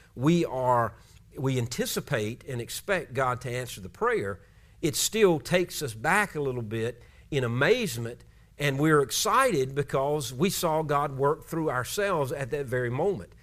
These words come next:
But yet we realize that that's not our joy that remains. Our joy is because of the relationship or the sonship, uh, the daughtership that we all have,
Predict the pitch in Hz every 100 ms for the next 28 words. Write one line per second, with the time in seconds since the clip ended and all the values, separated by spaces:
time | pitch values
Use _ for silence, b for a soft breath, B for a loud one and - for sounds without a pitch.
0 | b b b 156 156 160 156 139 151 226
1 | 180 143 131 123 143 117 143 156 - 151
2 | 139 139 123 120 98 113 208 147 120 139
3 | 131 131 139 180 214 107 92 127 120 107
4 | 143 180 160 127 135 156 - 139 139 135
5 | 131 135 139 123 127 151 196 - 151 -
6 | 127 139 B B B B 160 131 139 -
7 | 220 208 175 - 139 - - b b b
8 | 135 131 123 131 180 214 170 - 143 143
9 | - - b b 147 156 151 143 175 156
10 | 135 208 143 120 131